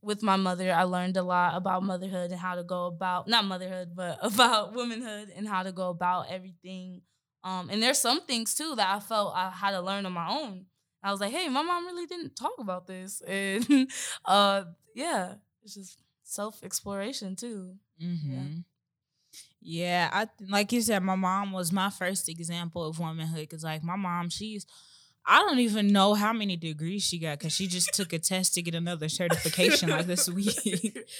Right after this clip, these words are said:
Speaker 2: She is always in school. She's just always, like, striving to do better. And then one of the reasons why I feel like, first of all, I'm not a parent so young is because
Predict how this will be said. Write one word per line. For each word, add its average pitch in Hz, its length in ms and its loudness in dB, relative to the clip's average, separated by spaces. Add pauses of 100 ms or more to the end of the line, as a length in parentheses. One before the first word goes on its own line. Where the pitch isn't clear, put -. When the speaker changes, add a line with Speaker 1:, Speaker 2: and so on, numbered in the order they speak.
(340)
Speaker 2:
She 247 220 -2
is 214 120 -2 (100)
always 202 440 2
in 247 160 -2
school. 196 560 0
She's 208 320 -2
just 196 200 -2
always, 180 680 -2
like, 165 360 -8 (240)
striving 240 560 6
to 196 140 -2
do 202 220 -4
better. 170 360 2
And 175 220 -4
then 185 140 -2
one 202 160 -2
of 202 80 -4
the 190 100 -4
reasons 185 420 -2
why 170 220 2
I 180 60 0
feel 180 160 -2
like, 170 160 0
first 202 240 6
of 202 60 4
all, 170 60 6
I'm 175 140 2
not 185 260 2
a 156 180 -2
parent 226 480 2
so 165 140 0
young 165 320 0
is 165 120 -2
because 165 440 -2